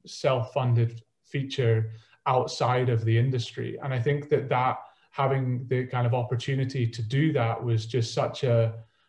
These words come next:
uh, it, it was just so incredible because I could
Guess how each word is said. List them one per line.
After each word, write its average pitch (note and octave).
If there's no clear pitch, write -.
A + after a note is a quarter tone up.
uh, A#2
it, B2
it C#3+
was A#2+
just C3
so D3
incredible C3+
because A#2
I B2
could A#2